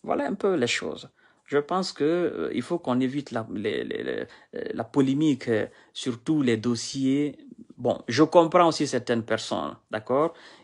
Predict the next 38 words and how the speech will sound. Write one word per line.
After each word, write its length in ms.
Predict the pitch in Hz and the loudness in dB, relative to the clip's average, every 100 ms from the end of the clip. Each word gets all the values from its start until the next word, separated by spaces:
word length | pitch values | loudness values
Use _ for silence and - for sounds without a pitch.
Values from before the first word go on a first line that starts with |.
| - | -2
Ils 140 | 127 | 0
veulent 160 | 127 165 | 2 0
s'attaquer 520 | - 120 127 123 139 | 0 -2 -4 -2 -4
à 140 | 107 101 | -4 -6
tout 380 | - 123 156 | -2 0 0
pour, 300 | 151 113 113 110 - | -2 -6 -8 -8 -10
pour 120 | 123 | -6
se 120 | - | -4
faire 300 | 117 131 117 | 0 2 2
des 120 | 110 | 2
vues, 480 | 107 104 110 120 123 | 0 -2 -4 0 0
pour 200 | 117 113 | 0 0
avoir... 320 | 110 120 113 107 - - | 2 2 -2 -4 -16 -18
c'est 240 | - 113 - | -2 -2 0
pas 220 | 120 - | -2 -2
important, 580 | 123 104 101 90 - 76 - - | -4 -6 -8 -10 -10 -14 -14 -16
c'est 260 | - - | -12 -12
pas 220 | - - - | -10 -12 -10
bon. 140 | 104 - _ _ _ _ _ _ _ - | -10 -12 _ _ _ _ _ _ _ -16
Si 200 | - 165 | 2 4
vous 60 | 139 | 6
voulez, 240 | 131 135 131 - - | 8 6 4 -6 -8
vous 340 | 147 147 131 | -8 -2 0
voulez 180 | 127 147 | 6 6
vous 160 | 131 117 | 6 4
faire 240 | 131 120 | 2 2
des 140 | 104 | 2
vues 280 | 104 117 113 | -2 -2 -2
là, 200 | 95 104 - - - | -2 -6 -10 -20 -6
il 80 | 117 | -4
faut 180 | 117 147 | 0 0
prendre 360 | - 127 113 107 | 2 0 0 2
des 160 | 107 | 0
sujets 560 | 104 - 120 110 139 147 | 0 -2 -4 2 4 4
certainement 600 | 135 123 123 123 127 123 | 0 -2 -2 0 0 -2
qui 140 | 120 | -4
sont 180 | 107 104 | -6 -4
légers. 480 | 101 117 110 107 | 0 0 0 -4